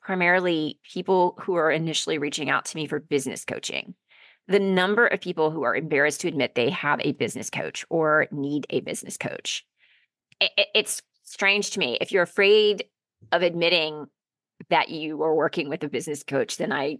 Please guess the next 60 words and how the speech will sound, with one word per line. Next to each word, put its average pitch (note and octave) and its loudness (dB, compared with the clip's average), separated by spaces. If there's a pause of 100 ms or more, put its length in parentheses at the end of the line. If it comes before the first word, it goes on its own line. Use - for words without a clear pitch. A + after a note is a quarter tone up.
(160)
a-, - -2
am E3 -4
gathering D#3 2
that D3 -6
you're D#3+ -4
afraid D3+ 2
to D3+ -4
admit C#3 -4
you're D#3 -4
working D3 -6
with E3 -10
anybody D3 -2
in B2 -6
any E3 0
realm B2+ 0
of - -2
your D#3+ -2
life. B2+ 0
But E3+ -2
to E3+ -8
me, E3 -2
that D#3+ 0
just C#3+ -10
seems C#3+ -8
backwards D3 -2
because D3 -8
we're E3 -8
not D#3 0
all D3+ 4
supposed D3 -8
to E3+ -12
be F3+ -2
experts D3 -4
at C#3 0
everything. C#3+ -2 (480)
And, D#3 0 (420)
<laughs> - -6
you F#3 0
know, D#3 4 (800)
getting G#3+ 2
coaches F#3 -2
doesn't E3+ 0
mean E3 -6
you D#3 -6
don't C3 -2
know. D3 2
It D#3+ 0
just D#3+ -2
means D#3 -8
it's - -8
there D#3 2
to D3 -8
kind D#3 -6
of D#3+ -6
help - -6
supercharge C#3+ -2
you D#3 -4
to D3+ -6
be C#3+ -4
better - -4